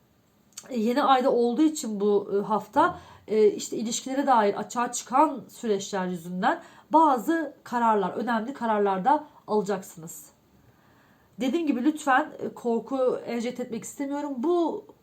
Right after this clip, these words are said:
Plü-, Plüton'un, Jüpiter'in tek karesi, Mars'ın tek karesi tabii ki herkesi wow ölçüde etkilemeyebilir. Haritalarımız önemli ama kolektif anlamda tabii ki etkileneceğiz.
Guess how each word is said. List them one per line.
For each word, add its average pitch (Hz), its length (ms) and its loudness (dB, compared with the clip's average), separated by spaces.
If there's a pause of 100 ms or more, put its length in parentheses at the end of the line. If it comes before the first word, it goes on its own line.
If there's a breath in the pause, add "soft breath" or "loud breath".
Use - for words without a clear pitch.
(240)
Plü-, 269 420 -2
Plüton'un, 269 680 -4
Jüpiter'in 226 440 -4
tek 285 200 -4
karesi, 233 320 -2
Mars'ın 220 400 -2
tek 285 160 -6
karesi 311 480 -4 (400 loud breath)
tabii 285 300 4
ki 277 120 -4
herkesi 269 720 0 (160)
wow 254 480 6 (300)
ölçüde 226 280 -4
etkilemeyebilir. 233 880 -4 (280 soft breath)
Haritalarımız 233 680 -2
önemli 175 480 -6
ama 277 220 -4
kolektif 262 680 -6
anlamda 226 460 -2
tabii 285 300 -2
ki 220 120 -6
etkileneceğiz. 190 920 -6